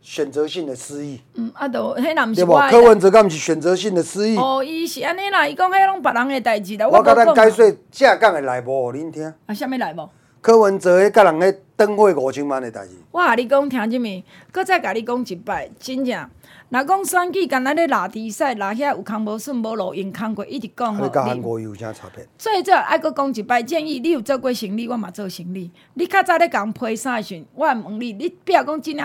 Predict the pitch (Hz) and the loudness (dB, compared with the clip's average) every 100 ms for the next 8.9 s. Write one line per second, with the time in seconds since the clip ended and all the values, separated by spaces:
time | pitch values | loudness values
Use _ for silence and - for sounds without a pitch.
0 | 302 277 269 - 165 262 - 175 190 208 | -8 -10 -12 -10 -12 -12 -8 -8 -8 -8
1 | 214 226 240 262 262 349 269 240 240 294 | -8 -8 -10 -10 -6 -4 -4 -4 -4 -2
2 | 277 285 277 311 269 254 - 190 247 - | -2 -2 -2 -4 -2 -6 -8 -6 -6 -8
3 | - 160 160 247 - 392 302 240 208 190 | -16 -16 -12 -12 -10 -8 -2 -2 -2 -10
4 | - 226 202 - _ _ _ - _ _ | -12 -12 -12 -14 _ _ _ -20 _ _
5 | 381 370 359 359 349 330 247 208 202 196 | -6 -2 -2 0 -2 0 0 -2 -6 -8
6 | 196 196 269 226 - _ _ _ _ _ | -6 -6 -6 -8 -12 _ _ _ _ _
7 | _ - 359 285 269 254 247 254 254 277 | _ -10 -8 -4 -4 -4 -6 -6 -6 -8
8 | 226 220 226 180 - 170 175 180 | -6 -6 -8 -10 -12 -14 -14 -14